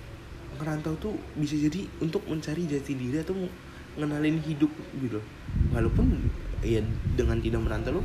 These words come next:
lo pasti akan tahu, tahu hal-hal ini. Tapi kalau menurut gue leb-, kalau lo ngerantau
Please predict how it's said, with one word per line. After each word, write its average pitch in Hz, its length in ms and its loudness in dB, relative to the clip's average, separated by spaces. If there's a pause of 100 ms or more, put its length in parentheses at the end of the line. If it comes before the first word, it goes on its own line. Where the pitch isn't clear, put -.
lo - 80 0
pasti 208 240 0
akan 110 240 2 (240)
tahu, 104 320 0 (480)
tahu 113 200 10 (120)
hal-hal 107 240 0
ini. 147 240 6
Tapi - 240 -2
kalau 165 240 2 (140)
menurut 147 260 0
gue 139 180 -2 (120)
leb-, 139 140 -8 (1040)
kalau 147 240 -2
lo 147 160 0
ngerantau 143 320 -4